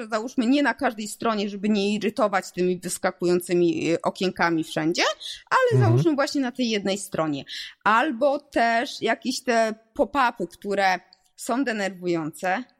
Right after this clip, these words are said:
Speaker 1: no ale,
Speaker 2: <laughs>
Speaker 1: ale działają, no niestety działają, więc, e,
Speaker 2: Coś za coś. No ale właśnie, bo poruszyłaś bardzo, bardzo istotny wątek, czyli to, że z punktu widzenia użytkownika to może być mega wkurzające.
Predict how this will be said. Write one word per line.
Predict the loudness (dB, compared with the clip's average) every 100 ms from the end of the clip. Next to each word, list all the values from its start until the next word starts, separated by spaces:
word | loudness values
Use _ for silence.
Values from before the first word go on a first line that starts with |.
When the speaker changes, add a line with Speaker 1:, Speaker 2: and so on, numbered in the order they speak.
| _ _
Speaker 1:
no | -2
ale, | 0 2 2
Speaker 2:
<laughs> | 2 4 2
Speaker 1:
ale | 4 2
działają, | 2 2 2 0 -4
no | -6
niestety | -4 -4 0 -2 -2
działają, | -2 0 2 0 -2 -8 -8
więc, | -4 -2 -2 -4 -6 -2
e, | 0 0 0 0 -2 -6 -12 _ 4
Speaker 2:
Coś | 6 8
za | 6
coś. | 4 0 4
No | 4
ale | 4 4
właśnie, | 2 0 -2 -2
bo | 0
poruszyłaś | 2 2 4 2
bardzo, | 2 0 2 4 4 2
bardzo | 2 2 2 0
istotny | 0 0 -2 2 4
wątek, | 4 4 0
czyli | 0 2 0
to, | 0 2 4 2 -4 -12 -2
że | 4 6 6 4
z |
punktu | 0 2 2 2
widzenia | 2 4 4 6
użytkownika | 4 4 2 4 4 2 0
to | 0 2
może | 4
być | 4 2 4
mega | 6 8 6 4
wkurzające. | 2 2 2 4 4 2 2 0